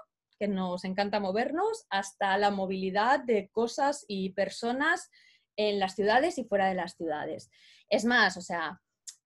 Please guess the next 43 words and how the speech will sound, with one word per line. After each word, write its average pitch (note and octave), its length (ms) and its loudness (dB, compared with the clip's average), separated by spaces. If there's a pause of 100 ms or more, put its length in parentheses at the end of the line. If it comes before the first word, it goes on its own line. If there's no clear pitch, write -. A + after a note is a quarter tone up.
(120)
hemos G#3+ 760 4
potenciado A3+ 680 2
el G3+ 160 0
e-commerce A3+ 920 0
en G#3+ 100 -2
estos A3+ 300 -4
momentos A3 340 0
de A3 80 -2
pandemia C#4 600 0
y - 20 0
resulta A3 380 -4
que, A#3+ 80 -2
bueno, G#3 240 -2
al F#3 80 -6
final F#3 320 -2
el G3 120 -4
e-commerce A3+ 560 0
en F3+ 160 -4
lo F3 120 -6
que F#3 180 -2
es F#3+ 140 -4
kilo-, F#3+ 420 -4
última G3+ 460 -2
milla A3+ 440 2
es F#3+ 160 -2
súper F#3+ 840 -2 (540)
contaminante G#3+ 720 0
para G3 180 -2
las F3+ 200 -4
ciudades, G#3+ 540 0
¿no? D4 240 -2 (540)
Y A3 240 4
yo B3 180 8
más D4+ 360 2
analizo, D4 520 0
más C4 200 0
me B3+ 80 -4
doy B3+ 180 2
cuenta B3+ 260 -2
de B3+ 140 0
que A3 80 0
ahí A3 180 2
está C4+ 380 -2